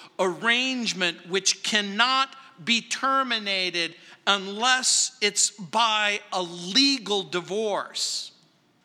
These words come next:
So when Joseph, it says in verse nineteen, her husband,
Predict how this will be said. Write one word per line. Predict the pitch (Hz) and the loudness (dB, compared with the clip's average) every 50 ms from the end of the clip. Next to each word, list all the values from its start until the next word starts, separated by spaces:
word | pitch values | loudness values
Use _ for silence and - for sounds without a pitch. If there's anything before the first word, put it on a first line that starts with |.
| _ _ _ _ _ _ _ _ _ _ _ _ _ _ _ _ - - - | _ _ _ _ _ _ _ _ _ _ _ _ _ _ _ _ -20 -10 -4
So | - - - 247 226 226 220 | 0 2 4 6 4 4 4
when | 208 208 214 208 202 | 2 2 0 0 0
Joseph, | 180 - - 233 262 277 285 269 - - - 190 165 - - - | 0 0 2 4 4 2 2 0 0 0 2 0 0 0 -4 -2
it | - 180 175 - | -2 0 2 2
says | - - 214 190 170 160 151 151 151 143 - - - - _ _ _ _ - | 2 2 2 4 2 2 2 0 -2 -2 -2 -2 -4 -8 _ _ _ _ -2
in | 202 196 185 170 | -2 0 0 0
verse | 151 165 190 185 185 175 - - - - - | 0 2 4 4 2 2 0 -2 -2 -4 -2
nineteen, | 175 190 175 180 180 175 - - - 202 185 170 160 156 143 - - - - _ | -2 0 0 0 -2 -4 -6 -4 0 0 2 2 0 -2 -8 -14 -20 -20 -18 _
her | - - 220 214 208 202 | 2 4 4 4 2 0
husband, | - - - - 262 277 269 269 226 - - 160 190 170 156 156 151 | -2 -4 0 2 4 4 4 2 0 -2 -2 -2 -4 -4 -4 -4 -8